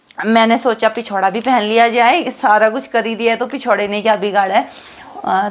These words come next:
तो ये, अ, पिछोड़ा मैंने ना बहुत time के बाद पहना, और ये jewelry तो शायद first time ही wear की है मैंने <laughs> जब से ली तब से। आपके comment की वजह से मैंने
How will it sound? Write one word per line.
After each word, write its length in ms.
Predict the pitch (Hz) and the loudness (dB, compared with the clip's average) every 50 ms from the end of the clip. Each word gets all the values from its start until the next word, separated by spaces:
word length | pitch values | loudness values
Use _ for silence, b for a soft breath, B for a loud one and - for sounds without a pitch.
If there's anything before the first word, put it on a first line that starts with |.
| 202 - | 0 2
तो 180 | 254 262 254 | 4 4 4
ये, 240 | 262 247 330 370 403 | 4 4 2 2 4
अ, 280 | 330 339 247 233 240 233 | 4 2 4 4 2 2
पिछोड़ा 420 | 233 269 226 262 277 262 254 254 | 0 -2 0 2 4 4 4 4
मैंने 200 | 247 247 247 240 | 2 -2 -4 -2
ना 120 | 247 285 | -2 -2
बहुत 400 | 302 240 233 220 220 226 220 226 | -2 0 -2 0 4 4 4 4
time 260 | 226 240 226 214 208 208 | 2 0 0 0 0 -2
के 120 | 214 214 | -4 0
बाद 160 | 202 214 208 | 0 0 0
पहना, 280 | 208 - 208 202 208 233 | 0 -4 -2 2 2 2
और 80 | - | 2
ये 120 | 294 302 311 | 2 0 -4
jewelry 340 | 220 220 233 226 202 202 220 | -4 -2 -4 -4 -4 -4 -2
तो 160 | 220 240 233 | 0 0 0
शायद 280 | 233 254 226 214 214 - - - - | 2 0 0 0 0 -2 -6 -6 2
first 280 | 254 226 233 226 226 | 2 2 2 2 0
time 200 | 233 220 208 208 | 0 0 0 0
ही 100 | 220 220 | -2 -4
wear 260 | 208 214 202 190 180 | -2 -2 -2 -2 -2
की 180 | 175 175 190 202 | -6 -6 -6 -4
है 100 | 190 190 | -4 -2
मैंने 360 | 170 220 240 262 285 240 285 B B B | 0 0 2 2 2 0 -2 B B B
<laughs> 140 | B B | B B
जब 160 | 269 226 220 226 | 0 0 0 0
से 140 | - 262 | 0 -2
ली 160 | 220 214 214 220 | 0 0 -2 0
तब 200 | 214 226 220 - | 0 0 -2 0
से। 260 | - - 302 359 359 B B B B B B B B B - | 0 0 -2 -2 -2 B B B B B B B B B 0
आपके 360 | 233 240 254 247 - 294 294 | 2 2 2 0 -2 -6 -4
comment 440 | - 269 269 254 247 247 247 240 233 | 0 2 0 2 0 -2 -4 -6 -6
की 80 | 277 | -6
वजह 300 | 269 233 226 233 208 233 | -2 -2 -2 -2 -2 -6
से 180 | 233 - - 247 | -8 -6 -6 -4
मैंने 680 | 233 233 226 214 214 214 214 214 214 208 196 185 175 | 0 2 2 2 2 2 2 2 4 4 4 4 2